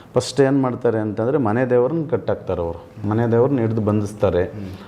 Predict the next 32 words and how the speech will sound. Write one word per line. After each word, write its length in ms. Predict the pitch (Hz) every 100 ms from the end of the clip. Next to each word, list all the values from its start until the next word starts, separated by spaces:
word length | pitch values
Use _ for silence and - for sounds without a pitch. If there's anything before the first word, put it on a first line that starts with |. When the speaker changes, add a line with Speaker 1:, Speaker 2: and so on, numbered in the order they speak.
| -
Speaker 1:
ಆಮೇಲೆ 240 | 120 123
ನಾವು 160 | 120 117
ನಂಬಿರೋ 440 | 117 120 123 120
ದೇವ್ರನ್ನ 340 | 113 117 117 117
ಆಟೋಮೆಟಿಕ್ 600 | 107 104 107 107 104 104
ಆಗಿ 140 | 117
ಅದಕ್ಕೆ 520 | 117 92 - 98 92 95
ದಿಗ್ಬಂಧನ 440 | 104 104 104 95
ಆಗ್ತದೆ. 320 | 87 85 85
Speaker 2:
ಹ್ಮ್. 420 | - - 110 101
Speaker 1:
ಅವಾಗ 240 | 113 139 135
ಏನಾಗ್ತದೆ, 420 | 127 117 117 139
ಎಲ್ಲ 200 | 117 117
ನೆಗೆಟಿವ್‌ಗಳು 540 | 117 107 110 113 110
ಬಂದು 220 | 107 101 101
ತುಂಬ್ಕೊಂಡಾಗ 640 | - 113 104 107 87 90
ಆ 280 | 117 113 113
ಅವ್ರು 280 | 120 123
ಏನ್ 200 | 120 143
ಶಕ್ತಿ 380 | 143 123 - 143
ತೊಂದ್ರೆ 380 | 139 113 123 131
ಮಾಡಿರ್ತಾನಲ್ಲ, 760 | 120 107 127 117 107 92 82 98
Speaker 2:
ಹ್ಮ್. 220 | 131 101 92 - -
Speaker 1:
ಅದು, 300 | - 135 170
ಅದು 400 | 190 120 127 139
ದೇಹಕ್ಕೆ 360 | 117 147 151 -
ಪರಿಣಾಮ 420 | 135 135 143 139
ಬೀರ್ತಾ 420 | 123 117 135 131
ಇರ್ತದೆ 300 | 107 90 85
ಅದು. 140 | 87 85
Speaker 2:
ಹ್ಮ್, 300 | - 98 92
ಹ್ಮ್, 260 | 95 98